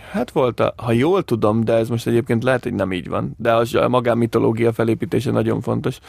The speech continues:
Azt hiszem, hogy a Van-ban volt egy olyan terv eleinte, hogy az egyik számunk az az egyik jelenetben lesz majd, csak hát aztán el-, elkapatták magukat a rejszék, és megírták inkább ők a saját filmük zenéjét, ami szerintem egy nagyon jó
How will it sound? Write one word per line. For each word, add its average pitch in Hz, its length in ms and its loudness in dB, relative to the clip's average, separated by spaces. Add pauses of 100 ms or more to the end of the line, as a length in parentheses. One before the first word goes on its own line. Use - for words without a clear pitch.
(160)
Azt - 180 0
hiszem, 147 180 0
hogy 127 140 2
a 110 100 2
Van-ban 110 1040 0
volt 107 340 0
egy 104 220 -2
olyan 107 280 0
terv 110 320 0 (240)
eleinte, 107 540 0
hogy 110 180 -2
az 107 100 -2
egyik 107 240 0
számunk 101 460 -2
az 104 100 -2
az 104 100 -4
egyik 104 260 -2
jelenetben 107 500 0
lesz 110 200 -2
majd, 143 260 0 (420)
csak - 180 -2
hát 123 140 2
aztán 123 300 0
el-, 110 160 0 (140)
elkapatták 113 640 0
magukat 113 400 0
a 123 40 2
rejszék, 120 380 0
és 120 100 -4
megírták 110 500 -2
inkább 127 300 -4
ők 104 160 0
a 117 60 -6
saját 110 340 -4
filmük 107 280 -2
zenéjét, 113 420 0
ami 117 340 -4
szerintem 117 440 -2
egy 131 200 -4
nagyon 113 280 0
jó 113 260 0